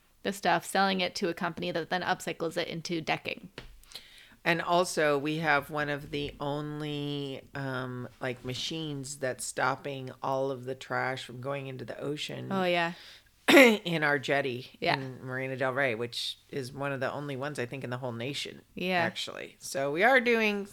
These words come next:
Speaker 2: some things that are super cool.
Speaker 1: Yeah.
Speaker 2: We're inching our way there, but it's, it's a struggle.
Speaker 1: But that's, okay, so just to, like, backtrack a little bit
Speaker 2: Yeah.
Speaker 1: then. I feel like I have these kind of,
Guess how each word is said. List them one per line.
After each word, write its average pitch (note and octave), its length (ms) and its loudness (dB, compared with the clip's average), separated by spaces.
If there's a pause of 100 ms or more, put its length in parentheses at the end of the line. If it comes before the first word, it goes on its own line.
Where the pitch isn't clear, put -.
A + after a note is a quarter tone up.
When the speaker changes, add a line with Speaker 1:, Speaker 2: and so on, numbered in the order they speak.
Speaker 2:
some E3+ 300 0
things C#3+ 420 -4
that C#3 160 2
are C3 100 0
super - 360 -8
cool. - 240 -8 (140)
Speaker 1:
Yeah. D#4 420 -6 (720)
Speaker 2:
We're D#3 120 6
inching F3+ 360 4
our D#3+ 120 10
way C#3+ 180 8
there, A#2+ 240 4
but C3+ 180 4
it's, - 800 0
it's D#3 200 -4
a C3+ 60 -2
struggle. B2+ 580 0 (260)
Speaker 1:
But B3+ 220 6
that's, A#3 220 6 (120)
okay, G#3 320 4
so G#3+ 540 8 (260)
just A3 200 0
to, A3 80 6
like, F#3+ 200 10
backtrack - 400 2
a - 120 -4
little D3+ 200 2
bit - 160 -4
Speaker 2:
Yeah. D#3+ 300 10 (640)
Speaker 1:
then. G3 120 10
I G3+ 40 8
feel A#3+ 240 8
like G#3 160 10
I F#3 80 10
have F#3+ 360 8
these E3+ 280 4
kind F3 240 4
of, D3+ 100 -2